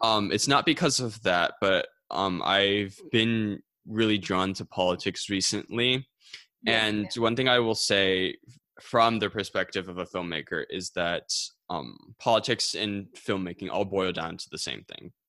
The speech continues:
Speaker 1: which is storytelling.
Speaker 2: That's right.
Speaker 1: And storytelling, once you break that down, is all about emotion. People respond to emotions more than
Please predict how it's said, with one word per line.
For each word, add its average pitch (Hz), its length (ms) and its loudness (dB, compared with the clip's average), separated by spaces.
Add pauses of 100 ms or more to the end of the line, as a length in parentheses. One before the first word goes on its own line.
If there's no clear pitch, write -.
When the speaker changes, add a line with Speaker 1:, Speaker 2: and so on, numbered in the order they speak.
(140)
Speaker 1:
which 95 280 -8
is 90 100 -2
storytelling. 87 760 -4 (380)
Speaker 2:
That's 220 240 -6
right. - 100 -2
Speaker 1:
And 95 160 -2
storytelling, 113 1000 2 (120)
once 98 220 -2
you 95 80 -4
break 80 220 -2
that - 160 -6
down, 65 340 -6 (120)
is 101 160 -2
all 98 140 2
about 90 340 2
emotion. 95 640 -2 (320)
People 120 380 0
respond 107 920 0
to 90 500 0
emotions 92 760 0
more 90 160 -4
than 80 380 -6